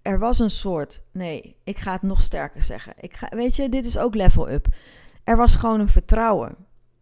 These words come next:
Er was een, een, een fundamenteel vertrouwen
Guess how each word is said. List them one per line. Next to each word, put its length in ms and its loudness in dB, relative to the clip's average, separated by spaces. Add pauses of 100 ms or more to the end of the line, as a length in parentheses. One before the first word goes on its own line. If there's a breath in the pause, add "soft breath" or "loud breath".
(420)
Er 180 -6
was 180 -4
een, 260 -6
een, 340 -12
een 180 -10
fundamenteel 840 4
vertrouwen 800 -2